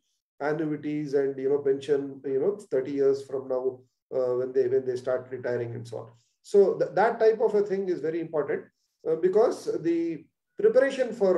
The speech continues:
uh, the retirement is, uh, you know, quite poor. And this gets aggravated, especially when, you know, people are going to become more, uh, nuclear, you know, in their families without much, uh, support, uh, from others, from the next generation.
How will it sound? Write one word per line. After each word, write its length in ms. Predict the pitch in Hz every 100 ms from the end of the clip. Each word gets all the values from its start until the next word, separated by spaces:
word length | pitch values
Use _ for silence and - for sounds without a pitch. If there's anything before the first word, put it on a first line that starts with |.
| 156
uh, 340 | 151 143 -
the 100 | 165
retirement 500 | 165 185 170 185 -
is, 280 | 180 160 -
uh, 80 | 147
you 120 | 139
know, 100 | 156
quite 320 | - 143 135 -
poor. 280 | 131 - - _ _ -
And 120 | 190
this 120 | 220
gets 240 | 202 233 226
aggravated, 540 | 202 214 214 247 226
especially 460 | 185 - 185 202 185
when, 260 | 180 165 - _ _
you 80 | 160
know, 80 | 160
people 240 | 185 190
are 100 | 175
going 200 | 165 180
to 60 | 175
become 300 | 165 170 156
more, 240 | 175 175 156 143
uh, 100 | - - _ -
nuclear, 640 | 175 180 190 160 - - 147
you 80 |
know, 120 | 143 143
in 100 | 143
their 100 | 143
families 400 | 139 139 175 180
without 300 | - 143 143
much, 260 | 143 -
uh, 140 | 127 -
support, 420 | 135 127 135 123 120
uh, 160 | 117
from 220 | 113 117 113
others, 360 | - 113 - _ _ _ _ _ _
from 140 | 143
the 80 | 135
next 200 | 139 139
generation. 400 | 123 - - -